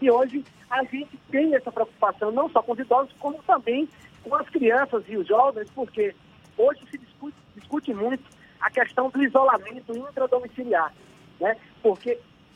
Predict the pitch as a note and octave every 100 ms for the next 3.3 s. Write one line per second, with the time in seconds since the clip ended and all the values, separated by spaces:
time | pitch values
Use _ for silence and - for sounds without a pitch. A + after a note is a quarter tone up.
0 | - _ _ - C#4+ B3+ C#4+ D4+ G#3+ B3
1 | - A3+ G3+ G#3 F3+ F#3+ A#3+ A3+ - _
2 | _ - - _ - _ G3+ A3 A3 G3+
3 | - G3+